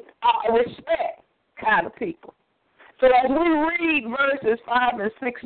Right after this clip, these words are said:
together, we can actually see it saying to us and, and talking about those boastful people that need to stop their boasting.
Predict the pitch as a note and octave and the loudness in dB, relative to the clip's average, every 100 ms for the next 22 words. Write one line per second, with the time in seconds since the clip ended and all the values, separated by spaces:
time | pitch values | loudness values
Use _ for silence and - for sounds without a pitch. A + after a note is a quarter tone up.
0 | - F#3+ - B3+ C4+ C4 A3+ E3+ D#3+ - | -4 -4 -2 0 4 2 2 -2 -2 -6
1 | - - A3+ D4+ - - C4+ D4 E4 C#4 | -18 -4 0 0 -4 -8 -4 -2 -2 2
2 | A3+ A3+ - C#4+ B3+ A#3 - B3+ B3+ A#3+ | 2 2 -2 0 0 0 -2 0 2 0
3 | A#3+ A3+ A#3+ D#4 B3+ G3+ - - - A#3+ | 0 0 2 2 2 -2 -8 -20 -14 -6
4 | A#3 A3+ A3+ G#3+ A3 C4 B3 A3 A3+ A3+ | -4 0 2 2 0 -2 0 0 -2 0
5 | A3+ - A3 G3+ G#3+ F#3 C4 C#4 D4 - | 0 0 2 4 4 2 0 0 -2 -2
6 | A#3 A3+ F#4 G4 F#4+ A#3 A3 - - B3 | -2 0 0 2 2 0 -2 -6 -10 -4
7 | C4 E4 - B3+ - B3+ - D4 B3 - | 0 0 -2 -6 -4 -4 0 -2 -2 -4
8 | A4 - - | -8 -10 -12